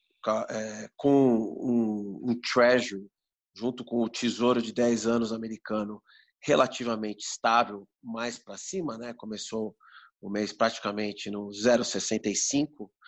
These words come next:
de, de re-, é, de, de juros, né? E terminou o mês praticamente no zero cinquenta e cinco, portanto, dez basis points, zero vírgula dez por cento, é,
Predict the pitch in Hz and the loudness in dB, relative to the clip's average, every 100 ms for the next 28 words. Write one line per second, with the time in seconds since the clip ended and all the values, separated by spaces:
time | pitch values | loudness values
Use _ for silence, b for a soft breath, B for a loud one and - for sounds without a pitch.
0 | B B B - 110 110 120 - - 113 | B B B -4 2 4 2 -2 -6 0
1 | 110 107 107 - 127 104 101 104 104 104 | 2 4 0 0 2 4 4 0 -6 -8
2 | 104 107 104 104 104 113 107 143 170 139 | -4 -2 -2 -6 -4 -2 2 6 8 6
3 | 107 120 123 123 117 110 117 113 113 113 | 2 2 2 4 6 8 6 6 4 2
4 | - 110 - 107 110 107 101 107 98 b | 2 2 0 -4 -4 -4 -6 -6 -8 b
5 | b b - 117 113 113 107 101 101 101 | b b 0 2 2 0 -6 -6 -8 -6
6 | 92 - 151 - 120 - 117 - 98 b | -6 -6 -8 -8 -12 -6 -6 -6 -12 b
7 | b b _ _ 117 117 127 - 113 110 | b b _ _ 4 6 4 2 -4 -4
8 | 104 - 113 113 113 - - - _ _ | -8 -12 -8 -6 -8 -10 -12 -14 _ _
9 | _ - 110 120 113 107 110 110 117 117 | _ -6 -2 -2 -2 -6 -6 -4 -2 -2
10 | 107 - - _ _ _ _ 107 - - | -2 -4 -8 _ _ _ _ -10 -8 -6
11 | 110 101 - 92 - b b b - 101 | -6 -6 -10 -12 -14 b b b -8 -4
12 | 101 101 110 110 113 - 67 | -2 -2 -4 -6 -6 -4 -6